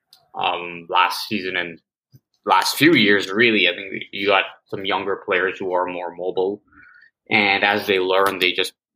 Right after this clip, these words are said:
they learn better positioning and they make smarter plays. There were some issues early in the year of some boneheaded plays,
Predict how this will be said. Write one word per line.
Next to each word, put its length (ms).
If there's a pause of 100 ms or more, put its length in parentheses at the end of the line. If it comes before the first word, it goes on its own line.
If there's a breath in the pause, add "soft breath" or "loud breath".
they 80
learn 300
better 200
positioning 720
and 220 (920)
they 120
make 200
smarter 480
plays. 640
There 120
were 80
some 180
issues 380
early 300
in 100
the 80
year 300
of 100
some 500 (240)
boneheaded 500
plays, 380